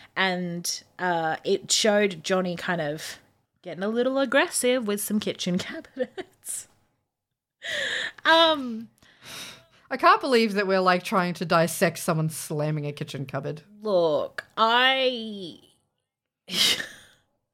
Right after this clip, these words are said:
Speaker 2: Like, like, what, what other, like, minor details do we need to cover in this case? I
Speaker 1: Right, I
Speaker 2: Sorry, it, it just seems a bit like, whatever
Speaker 1: One of
Speaker 2: to
Speaker 1: the
Speaker 2: me.
Speaker 1: points
Speaker 2: This is, I
Speaker 1: was that, well, she,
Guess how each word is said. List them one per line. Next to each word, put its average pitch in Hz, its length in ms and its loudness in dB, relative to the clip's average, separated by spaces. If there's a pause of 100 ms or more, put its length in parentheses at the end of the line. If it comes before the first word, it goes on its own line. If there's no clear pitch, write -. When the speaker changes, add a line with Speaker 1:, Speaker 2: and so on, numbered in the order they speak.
(200)
Speaker 2:
Like, 233 220 -8
like, 285 220 4
what, 330 240 2
what 359 140 6
other, 254 240 6
like, 220 260 6
minor 190 360 4
details 165 560 -2
do 180 140 2
we 160 100 0
need 160 180 -2
to 165 80 -6
cover 160 360 -2
in 156 100 -2
this 156 180 -4
case? - 400 -4
I 165 300 -2
Speaker 1:
Right, 240 420 0
I 254 240 0 (720)
Speaker 2:
Sorry, 143 300 -4
it, 247 200 2
it 285 120 -2
just 339 160 0
seems 254 200 4
a 226 60 2
bit 208 180 2
like, 170 360 -2 (300)
whatever 165 260 -10
Speaker 1:
One 311 140 2
of 415 80 0
Speaker 2:
to 440 60 0
Speaker 1:
the - 80 -4
Speaker 2:
me. - 60 -12
Speaker 1:
points 233 720 -2
Speaker 2:
This 233 160 -12
is, 226 140 -8
I - 140 -2
Speaker 1:
was 208 380 2
that, 180 420 0 (240)
well, 226 200 -10
she, 202 680 -10